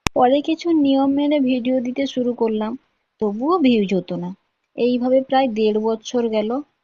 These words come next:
এতদিনে মাত্র তিনশো পঞ্চাশ ঘন্টা ওয়াচ টাইম আর দুশো নব্বইটা সাবস্ক্রাইব হয়েছে।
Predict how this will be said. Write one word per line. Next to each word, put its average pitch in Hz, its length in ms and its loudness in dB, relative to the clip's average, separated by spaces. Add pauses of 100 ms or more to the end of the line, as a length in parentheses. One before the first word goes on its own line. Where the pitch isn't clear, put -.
(220)
এতদিনে 214 680 -4
মাত্র 254 460 -4
তিনশো 226 460 -4
পঞ্চাশ 208 500 -4
ঘন্টা 214 360 -6
ওয়াচ 196 440 -4
টাইম 302 260 -2 (380)
আর 269 120 0
দুশো 220 380 -4
নব্বইটা 208 580 -4
সাবস্ক্রাইব 180 520 -6
হয়েছে। 175 440 -10